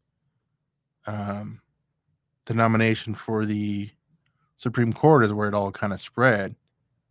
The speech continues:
And I don't know. The, who knows?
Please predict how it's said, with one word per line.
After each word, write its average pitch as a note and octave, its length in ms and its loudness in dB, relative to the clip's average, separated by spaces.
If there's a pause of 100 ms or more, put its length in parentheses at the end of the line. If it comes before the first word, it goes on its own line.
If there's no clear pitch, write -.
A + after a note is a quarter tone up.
(540)
And G#2 760 -2 (1700)
I G2+ 100 -12
don't G2 140 -6
know. G#2 320 -4
The, - 880 -20
who G#2 80 -4
knows? A#2 380 -4